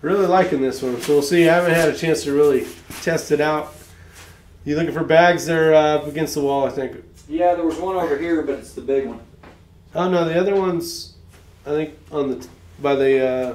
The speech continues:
Speaker 1: by the Tika.
Speaker 2: Oh, yeah, right here.
Speaker 1: Yeah.
Speaker 2: I think this is the one,
Speaker 1: That's
Speaker 2: uh,
Speaker 1: the one
Speaker 2: Katie
Speaker 1: he
Speaker 2: was
Speaker 1: was
Speaker 2: asking about.
Speaker 1: Was it this one, T V, or, uh, K B?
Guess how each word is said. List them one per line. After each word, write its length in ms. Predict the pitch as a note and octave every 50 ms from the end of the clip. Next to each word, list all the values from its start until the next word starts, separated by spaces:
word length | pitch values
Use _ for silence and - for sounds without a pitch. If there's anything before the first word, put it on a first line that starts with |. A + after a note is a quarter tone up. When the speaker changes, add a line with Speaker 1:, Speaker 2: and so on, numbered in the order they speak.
| - - D#3+
Speaker 1:
by 120 | D3+ C#3+
the 100 | C#3 C3
Tika. 460 | - - F3 E3 - D#3 C#3 B2+ - - - - - - - - - - - - - - - - - - -
Speaker 2:
Oh, 180 | F3+ G3+ - -
yeah, 120 | F#3 F3+
right 160 | E3 D#3+ D#3
here. 220 | D#3 C3+ - - - - - -
Speaker 1:
Yeah. 180 | - C3+ B2+ A#2 - - - - - - - A#2+
Speaker 2:
I 60 | A#2
think 260 | - G#3 G#3+ G3+ -
this 160 | F3+ E3+ D3+
is 100 | D3+ C3+
the 140 | C#3 C3+ C3
one, 160 | C#3 C#3 C3
Speaker 1:
That's 220 | E3 E3+ E3+ E3+ -
Speaker 2:
uh, 80 | F#3+
Speaker 1:
the 40 | F3+
one 200 | E3+ E3+ E3+ D#3+
Speaker 2:
Katie 160 | D3+ D3 C#3+
Speaker 1:
he 140 | C#3+ C3 B2+
Speaker 2:
was 120 | C3 C#3
Speaker 1:
was 20 | B2
Speaker 2:
asking 380 | A#2+ A#2+ A2+ - - A2 A2
about. 320 | G2 F#2 G2+ G2 G2 F#2+ - - - - - - - - - - - - - - - - - - - - - - - -
Speaker 1:
Was 200 | D#3+ D#3+ D#3 E3
it 20 |
this 240 | E3+ G#3+ A3+ - A3
one, 180 | A3 G#3+ G#3 G#3
T 260 | - G#3+ G#3+ G#3 G#3+
V, 220 | A3+ - - -
or, 140 | F3+ F3 E3+
uh, 180 | E3+ E3 D#3 D3+ -
K 240 | - G3+ G3 F#3+
B? 280 | F#3+ G3 G3+ G3 F#3